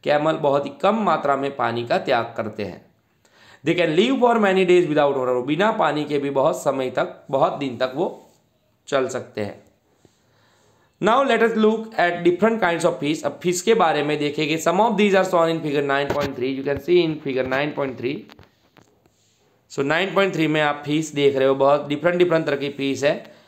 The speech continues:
डिजाइनिंग फिश है, कलरफुल फिश है, साइज भी छोटी बड़ी है। और लेफ्ट साइड आप कैमल्स देख रहे हो जिसके लेग्स बहुत ही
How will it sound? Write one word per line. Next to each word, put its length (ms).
डिजाइनिंग 560
फिश 300
है, 160
कलरफुल 580
फिश 280
है, 360
साइज 420
भी 120
छोटी 320
बड़ी 300
है। 280
और 100
लेफ्ट 240
साइड 160
आप 180
कैमल्स 280
देख 160
रहे 100
हो 60
जिसके 280
लेग्स 240
बहुत 300
ही 160